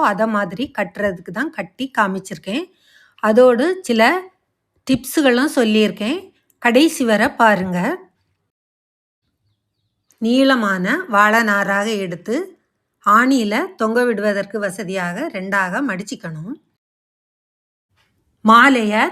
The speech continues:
தொங்க விடுவதற்கு வசதியாக இடைவெளி விட்டு சிறிய நூலால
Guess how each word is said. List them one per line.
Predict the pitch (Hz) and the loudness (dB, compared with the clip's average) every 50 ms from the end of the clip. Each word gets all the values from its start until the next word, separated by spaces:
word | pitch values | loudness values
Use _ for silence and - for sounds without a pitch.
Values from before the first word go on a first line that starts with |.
| - | -2
தொங்க | - 247 233 233 254 277 285 | -2 -2 -2 2 2 2 2
விடுவதற்கு | 254 220 208 220 233 214 226 226 - - 254 | 2 0 -2 -4 -4 -4 -4 -6 -6 -6 -4
வசதியாக | 240 233 196 - 254 202 208 220 202 185 175 156 - 185 233 330 381 - _ _ _ _ _ _ - | -4 -4 -4 -4 -6 -4 -2 -2 -2 -2 -4 -6 -6 -6 -6 -6 -8 -10 _ _ _ _ _ _ -6
இடைவெளி | 226 226 254 269 269 262 240 233 226 | -2 0 2 2 2 0 0 -2 -4
விட்டு | 190 190 - 185 - 247 349 392 | -6 -6 -8 -8 -8 -8 -8 -8
சிறிய | 370 - 240 220 226 240 254 269 | -8 -6 -6 -4 -2 -2 0 0
நூலால | 277 226 202 208 208 208 208 196 185 185 202 285 | -2 -2 -4 -4 -2 -2 -2 -2 -2 -4 -4 -4